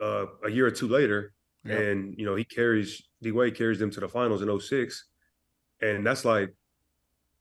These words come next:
Speaker 1: when you're a kid, that's when you really look up to guys and you follow their career from then on out. And, you know, I've been a fan ever since.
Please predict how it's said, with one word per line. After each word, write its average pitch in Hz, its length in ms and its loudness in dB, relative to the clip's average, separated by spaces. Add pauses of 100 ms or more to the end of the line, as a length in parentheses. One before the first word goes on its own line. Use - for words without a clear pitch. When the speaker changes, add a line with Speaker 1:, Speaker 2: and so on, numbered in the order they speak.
Speaker 1:
when 117 140 -2
you're 120 100 4
a 104 60 0
kid, 127 420 2
that's 117 160 0
when 117 80 -4
you 98 140 -4
really 117 540 2
look 113 200 -2
up 120 120 2
to 104 60 -6
guys 92 420 0
and 90 260 -6 (340)
you 104 80 -8
follow 110 300 2
their 107 100 4
career 107 320 0
from 101 160 -6
then 104 160 2
on 98 180 0
out. 98 300 0
And, 92 220 -2 (580)
you 95 60 -10
know, 95 40 -2
I've 90 80 -2
been 101 100 -2
a 92 40 -2
fan 104 260 -2
ever 98 140 -2
since. - 380 -6